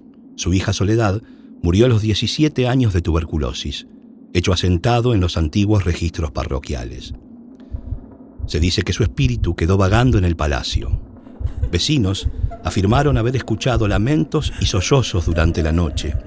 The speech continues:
y que a veces se veía una muchacha vestida de blanco caminando por los jardines, en la zona del aljibe. La segunda grabación fue en el aniversario de su muerte, el veinticinco de octubre.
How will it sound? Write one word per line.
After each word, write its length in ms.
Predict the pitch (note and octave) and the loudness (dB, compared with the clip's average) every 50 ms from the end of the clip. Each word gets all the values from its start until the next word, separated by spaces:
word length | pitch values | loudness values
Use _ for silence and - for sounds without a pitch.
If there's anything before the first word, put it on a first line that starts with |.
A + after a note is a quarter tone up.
| - - - | -10 -12 -8
y 80 | - - | -4 -2
que 100 | - - | 0 2
a 20 | |
veces 320 | F#2+ A2 A#2+ A#2 - C3+ | 4 4 4 2 2 0
se 120 | - - G#2 | 0 0 2
veía 280 | G#2 G#2+ A2 A#2+ C3 | 2 2 2 2 2
una 220 | A#2+ A#2+ C3 B2+ A2 | 2 2 2 2 4
muchacha 540 | A2 G#2+ G#2+ G#2 - C3+ C3+ C3 - C#3 A2+ | 4 4 4 2 2 0 -2 -2 -2 -2 -2
vestida 420 | G2+ F2 - - G2+ G2+ G2 F#2 | -2 -4 -4 -2 0 2 2 2
de 100 | F#2 F2+ | 2 2
blanco 460 | E2 F#2 A2 A#2 A#2+ B2 A2+ B2+ A2+ | 2 2 2 2 0 0 -2 -2 -2
caminando 580 | - F#2 E2 E2 E2 F2 F#2 F#2 F#2+ F#2+ F#2+ E2+ | 0 0 0 2 2 2 2 2 2 2 0 0
por 140 | - D#2+ E2 | -2 -2 -2
los 80 | D2 | -2
jardines, 640 | - D#2+ E2 D#2 D2+ C#2 B1+ C2 C2+ C2 - - - - - - - - - - - | -2 -2 -2 -2 -2 -4 -4 -4 -6 -6 -8 -10 -12 -12 -12 -14 -14 -14 -14 -10 -6
en 80 | D#2 D#2 | -4 -4
la 100 | D2+ - | -2 -2
zona 280 | - - C#2+ C#2+ C2 | -4 -2 -2 -2 -2
del 140 | C#2 C2+ C2 | -2 -2 -4
aljibe. 480 | C2 C2 - - - - - - - - - - - - - | -4 -6 -8 -10 -12 -12 -12 -14 -16 -18 -20 -20 -14 -10 -8
La 80 | - | -4
segunda 360 | - - F2 G2+ A#2+ A#2+ A2+ A2+ | -2 0 2 4 4 4 4 4
grabación 720 | A2 A2 G#2+ F#2+ - - - C#3 D3 D#3 E3+ - - - - | 4 4 2 0 0 0 0 2 2 2 2 0 -2 -6 -14
fue 280 | - - A#2+ B2+ C#3 C#3 | -8 -4 0 2 2 2
en 80 | C3+ | 2
el 100 | B2 A2+ | 2 2
aniversario 680 | A2 G#2+ G2 F#2+ F2+ F2 F2+ - - G2 G2 F#2 F2 E2 | 2 2 2 2 2 0 0 0 0 0 2 2 2 0
de 80 | D#2+ | 0
su 120 | - - D#2 | 0 -2 -2
muerte, 480 | C#2+ B1+ A#1 - - - B1 - - - - - - - - - - - - - - - - | -2 -2 -4 -6 -8 -10 -12 -12 -12 -14 -20 -20 -20 -20 -20 -20 -20 -20 -20 -20 -20 -12 -8
el 120 | - D#2+ E2 | -4 -2 0
veinticinco 480 | D#2+ D#2+ - - - F#2+ F2+ - E2 | 0 0 -2 -2 -2 0 0 0 0
de 80 | D#2 D2 | 0 0
octubre. 480 | C#2+ - - B1 A#1 B1 - C#2+ - | -2 -4 -6 -6 -6 -6 -8 -10 -12